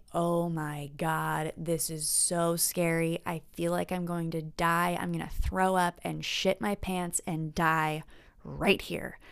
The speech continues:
That's what's about to happen. I can tell because my fear is telling me that." Or do we realize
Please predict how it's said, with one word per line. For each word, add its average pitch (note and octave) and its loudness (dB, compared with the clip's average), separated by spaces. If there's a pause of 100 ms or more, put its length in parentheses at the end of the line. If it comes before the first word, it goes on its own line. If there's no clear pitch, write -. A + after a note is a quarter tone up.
(340)
That's F3 8
what's A3 2
about F#3+ 6
to F#3+ 2
happen. E3+ 2
I D#3+ 0
can D#3 -4
tell E4 8
because F3+ 0
my B2 -6
fear B3+ 2
is A#3+ -4
telling - -6
me - -10
that." - -8 (880)
Or B3 6 (880)
do B3 0
we B3+ 4
realize C4 4